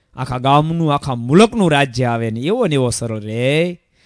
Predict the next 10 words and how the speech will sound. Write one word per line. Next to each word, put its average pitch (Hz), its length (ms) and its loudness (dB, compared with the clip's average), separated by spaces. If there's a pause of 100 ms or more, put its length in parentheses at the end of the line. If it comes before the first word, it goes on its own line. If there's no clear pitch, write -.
(120)
અને 127 160 -2
ભગવાનને 151 480 0
ભગવાનના 135 380 -4
સંતની 131 360 -8
પાસે 117 280 -10
દાસનો 120 440 -6
દાસ 110 380 -6
રહે, 131 120 -4
એ 139 220 -4
હરિભગત 104 400 -10